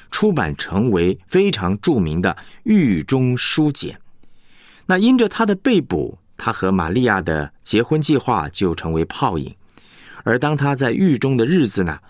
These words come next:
玛利亚定期去探望他，这也成为他在狱中的鼓舞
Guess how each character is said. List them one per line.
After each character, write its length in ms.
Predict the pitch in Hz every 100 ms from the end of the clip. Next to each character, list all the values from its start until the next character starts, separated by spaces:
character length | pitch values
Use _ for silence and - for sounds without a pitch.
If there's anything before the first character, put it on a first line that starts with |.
| - -
玛 140 | - 107
利 120 | 147
亚 180 | 156 123
定 220 | - 156
期 260 | 113 135 127
去 240 | - 101
探 220 | - 113
望 180 | 90 80
他， 260 | - 87 - - _ _ _
这 120 | -
也 120 | 175 110
成 200 | - 110
为 140 | 110
他 200 | 101 -
在 180 | 110 107
狱 380 | 92 185 160 113
中 200 | 104 113
的 100 | 95
鼓 200 | 82 87
舞 300 | 151 139 71